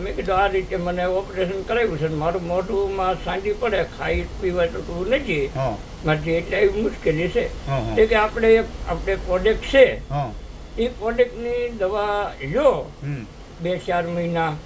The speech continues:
Speaker 2: હા.
Speaker 1: એટલે તમને સારું થઈ જાય ને ખાવ પીવો એવા થઈ જાવ.
Speaker 2: બરાબર.
Speaker 1: એટલે મેં એની પાસે એવો વિશ્વાસ પાત્ર રાખી
Speaker 2: હમ.
Speaker 1: અને મેં એની પાસેથી દવા લીધી.
Speaker 2: તો શું છે એ દવા?
Speaker 1: એ દવા તો એમાં એવું છે,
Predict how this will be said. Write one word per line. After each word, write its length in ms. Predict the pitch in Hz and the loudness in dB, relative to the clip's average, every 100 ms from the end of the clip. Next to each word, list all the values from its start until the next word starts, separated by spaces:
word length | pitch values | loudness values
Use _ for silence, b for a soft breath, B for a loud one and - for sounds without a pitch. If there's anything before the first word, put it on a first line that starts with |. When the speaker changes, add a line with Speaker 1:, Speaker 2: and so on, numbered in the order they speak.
| - | -6
Speaker 2:
હા. 240 | 135 120 107 - | -4 -4 -6 -6
Speaker 1:
એટલે 200 | 170 185 | 0 0
તમને 340 | 185 185 180 143 | 0 0 0 2
સારું 300 | 165 165 220 | 2 0 2
થઈ 220 | 208 302 | 4 4
જાય 200 | 190 170 | 4 0
ને 140 | 165 165 | 0 -4
ખાવ 160 | 185 190 | -2 -2
પીવો 300 | 180 185 180 | -2 -2 -2
એવા 240 | 180 185 | 0 0
થઈ 280 | 185 208 220 | 0 2 2
જાવ. 160 | 143 98 - - | 2 -6 -10 -6
Speaker 2:
બરાબર. 380 | 139 120 104 104 - | -2 -2 -4 -8 -8
Speaker 1:
એટલે 280 | - 226 226 | -6 -4 -2
મેં 540 | 240 240 240 233 214 | 0 0 0 -2 -2
એની 160 | 214 220 | -2 0
પાસે 260 | 202 196 | 0 2
એવો 300 | 196 202 202 | 4 4 2
વિશ્વાસ 400 | 196 196 208 190 160 - | 2 0 2 0 -2 -4
પાત્ર 500 | 170 - 180 175 170 - - 143 | -4 2 4 6 4 -2 -6 0
રાખી 400 | 208 - 156 131 | 0 2 -2 -2
Speaker 2:
હમ. 320 | - 143 131 | -4 -2 -2
Speaker 1:
અને 140 | 185 | -4
મેં 200 | 196 214 | -2 -2
એની 180 | 214 220 | 0 -2
પાસેથી 340 | 165 131 147 | 0 -4 -2
દવા 280 | 226 254 226 | 4 6 6
લીધી. 400 | 156 131 110 113 - | 2 0 -2 -10 -4
Speaker 2:
તો 80 | 156 | -2
શું 240 | 143 214 220 | 0 2 2
છે 160 | 185 | 4
એ 80 | 160 | 4
દવા? 300 | 139 131 123 127 - - - - | 4 2 0 -4 -12 -14 -14 -2
Speaker 1:
એ 160 | 175 247 | 4 6
દવા 340 | 233 226 220 | 8 6 4
તો 500 | 220 220 220 220 220 | 4 4 6 6 4
એમાં 300 | 208 208 214 | 2 0 -2
એવું 340 | 214 226 240 - | 0 0 2 2
છે, 320 | 311 170 | 4 4